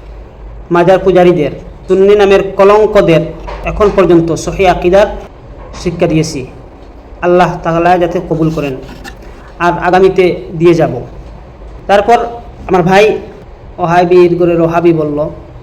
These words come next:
সৌদি আরবের আব্দুল ওহাব নজদির থেকে ওহাবি শব্দটা আপনারা বলে থাকেন। আব্দুল ওহাব নজদি ইসলাম আমরা মানি না,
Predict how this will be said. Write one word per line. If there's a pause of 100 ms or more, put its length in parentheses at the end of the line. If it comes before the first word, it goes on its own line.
(580)
সৌদি
আরবের (500)
আব্দুল
ওহাব
নজদির (720)
থেকে
ওহাবি
শব্দটা
আপনারা
বলে
থাকেন। (460)
আব্দুল (640)
ওহাব
নজদি
ইসলাম
আমরা
মানি
না,